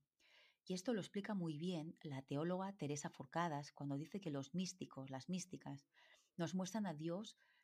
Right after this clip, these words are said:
eh, que no es solo donador, dador de vida, de sentido,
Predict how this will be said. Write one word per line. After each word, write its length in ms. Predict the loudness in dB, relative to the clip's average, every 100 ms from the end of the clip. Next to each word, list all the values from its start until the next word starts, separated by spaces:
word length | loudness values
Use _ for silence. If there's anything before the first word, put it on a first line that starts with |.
| _
eh, 220 | -2 -2 2
que 140 | 2
no 80 | 4
es 100 | 2
solo 260 | 2 4
donador, 560 | 4 4 4 4 4 0
dador 340 | 0 2 2
de 120 | 2 2
vida, 320 | 2 2 0
de 100 | -2
sentido, 600 | -2 -2 0 0 0